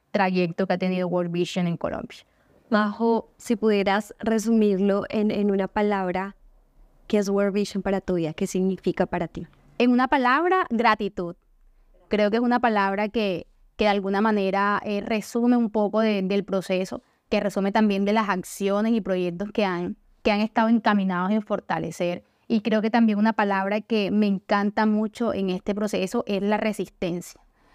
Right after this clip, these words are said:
Speaker 1: Porque más allá de, de, de ser resilientes y de saber que hay problemas y, y, y saberlos enfrentar o estar preparados para ello, creo que más allá de eso, el papel de resistir dentro de un, de una comunidad que es hostil, dentro de un,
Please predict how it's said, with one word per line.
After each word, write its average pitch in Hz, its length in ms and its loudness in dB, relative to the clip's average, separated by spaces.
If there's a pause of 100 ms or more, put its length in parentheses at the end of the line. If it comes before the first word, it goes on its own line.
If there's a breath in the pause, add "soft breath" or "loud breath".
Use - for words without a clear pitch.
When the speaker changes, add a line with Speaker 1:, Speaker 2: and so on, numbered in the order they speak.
(200 soft breath)
Speaker 1:
Porque 214 280 0
más 196 160 0
allá 220 320 4
de, 220 440 0
de, 190 380 -2
de 190 200 -4
ser 208 180 -2
resilientes 208 760 0
y 233 120 2
de 196 320 0
saber 185 340 0
que 226 100 0
hay 226 80 2
problemas 220 560 0
y, 202 300 -2
y, 196 320 -4 (180)
y 233 100 -2
saberlos 240 420 2
enfrentar 247 800 2
o - 20 -2
estar 220 200 -2
preparados 208 380 0
para 214 240 0
ello, 214 160 -2
creo 208 160 -4
que 214 100 -2
más 220 140 0
allá 214 200 2
de 208 120 0
eso, 220 300 -6
el 214 120 -2
papel 196 320 2
de 226 120 0
resistir 208 800 -4
dentro 214 340 2
de 190 120 0
un, 190 360 -2 (260 soft breath)
de 208 200 2
una 202 180 2
comunidad 208 500 2
que 214 80 0
es 208 60 -2
hostil, 226 580 0
dentro 190 340 0
de 185 140 2
un, 196 340 -2